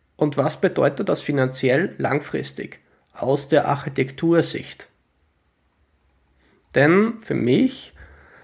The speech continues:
entscheidet Architektur über Steuerbarkeit, Geschwindigkeit, Veränderungsfähigkeit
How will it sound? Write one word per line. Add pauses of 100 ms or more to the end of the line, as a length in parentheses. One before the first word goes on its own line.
(1000)
entscheidet
Architektur
über (1200)
Steuerbarkeit, (180)
Geschwindigkeit, (340)
Veränderungsfähigkeit